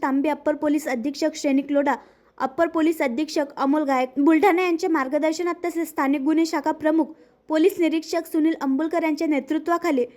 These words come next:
तीन सप्टेंबर रोजी पार पडले. गुप्त माहितीनुसार गुजरात राज्यातून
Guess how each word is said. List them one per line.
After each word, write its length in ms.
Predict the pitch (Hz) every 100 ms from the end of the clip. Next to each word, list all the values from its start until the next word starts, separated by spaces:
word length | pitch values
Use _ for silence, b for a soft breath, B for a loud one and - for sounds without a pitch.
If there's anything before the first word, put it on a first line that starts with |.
| b b -
तीन 140 | 330
सप्टेंबर 540 | 339 330 - 311 302 330
रोजी 220 | 330 330
पार 200 | 370 254
पडले. 380 | 233 240 226 233 - b b -
गुप्त 260 | 294 -
माहितीनुसार 720 | 359 349 262 311 330 381 277 -
गुजरात 460 | 269 294 330 330
राज्यातून 520 | 311 254 254 311 262